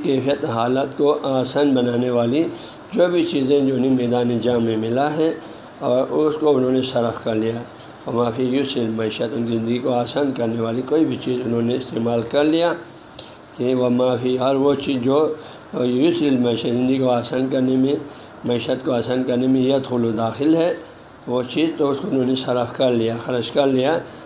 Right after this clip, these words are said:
تو شرعاً فمعفو عنہ، تو یہ ان سے معاف ہے، معاف ہے، وہ استعمال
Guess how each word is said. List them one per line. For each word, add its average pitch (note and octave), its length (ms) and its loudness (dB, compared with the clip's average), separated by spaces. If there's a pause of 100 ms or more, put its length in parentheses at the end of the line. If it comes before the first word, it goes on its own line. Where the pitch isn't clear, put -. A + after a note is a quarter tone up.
(140)
تو A#2+ 160 0
شرعاً C3 380 2 (160)
فمعفو A#2 680 0
عنہ، C3 300 2 (160)
تو B2+ 100 0
یہ B2 140 2
ان B2 160 0 (100)
سے B2+ 80 -2
معاف A2+ 400 0
ہے، A2+ 60 0 (760)
معاف D#3 340 0
ہے، D#3+ 60 2
وہ D3+ 100 4
استعمال C3+ 340 0